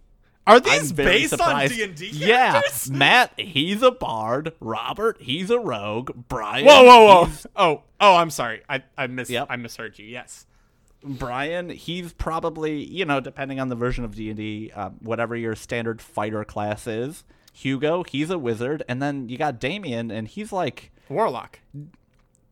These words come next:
Speaker 2: Yes. Is, I mean, Warlock's, I guess, standard in, in fifth edition, right? Yeah.
Speaker 1: Blood Mage. There we go.
Speaker 2: Wow, those just
Speaker 1: What the
Speaker 2: kinda
Speaker 1: fuck?
Speaker 2: Wow.
Speaker 1: All right, all right.
Speaker 2: Wow.
Speaker 1: Fuck this, dude.
Speaker 2: Wow.
Speaker 1: Fuck this, dude. Roommate dad. Roommate dad.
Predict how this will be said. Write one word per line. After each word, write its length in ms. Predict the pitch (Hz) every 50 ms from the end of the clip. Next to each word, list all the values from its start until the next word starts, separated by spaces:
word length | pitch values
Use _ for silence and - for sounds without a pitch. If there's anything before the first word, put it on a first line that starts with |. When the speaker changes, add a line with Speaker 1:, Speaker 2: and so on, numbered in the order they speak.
| _ _ _ _ 110 113 110
Speaker 2:
Yes. 600 | 113 120 131 139 113 95 98 - - - - - -
Is, 220 | 135 143 139 - - -
I 80 | 262
mean, 140 | 254 302 294
Warlock's, 460 | 285 311 240 170 127 - - - - - _ -
I 80 | - 147
guess, 140 | 156 135 -
standard 320 | - - 110 101 104 104 98
in, 240 | 98 95 95 92 - -
in 140 | - 101 95
fifth 200 | - 95 90 98
edition, 340 | 95 95 98 - - 123 113
right? 220 | 110 127 - - -
Yeah. 280 | - - 147 92 85 - _
Speaker 1:
Blood 240 | - 139 190 214 180
Mage. 380 | 143 98 95 - - - - _ _ _ _ _ _
There 100 | - -
we 80 | 127 -
go. 180 | - - 269 -
Speaker 2:
Wow, 200 | 139 165 135 101
those 440 | 98 139 190 226 269 254 156 - - - -
just 160 | - 156 160
Speaker 1:
What 160 | 262 311 - -
the 100 | 226 156
Speaker 2:
kinda 100 | 156 165
Speaker 1:
fuck? 260 | 240 208 151 - - -
Speaker 2:
Wow. 80 | 220 220
Speaker 1:
All 40 |
right, 280 | 202 175 156 151 - -
all 120 | 190 190
right. 140 | 180 - -
Speaker 2:
Wow. 300 | - 480 415 349 240 202 -
Speaker 1:
Fuck 100 | - 185
this, 180 | 160 135 -
dude. 100 | - -
Speaker 2:
Wow. 520 | 285 - - 480 508 508 480 - - - -
Speaker 1:
Fuck 240 | 226 214 202 - -
this, 180 | 175 147 -
dude. 220 | - 165 147 131 - _ -
Roommate 480 | 180 202 226 226 214 202 185 180 180 151
dad. 340 | 147 131 135 135 135 - _ -
Roommate 400 | 147 165 190 185 180 170 160 - -
dad. 320 | 135 117 120 117 113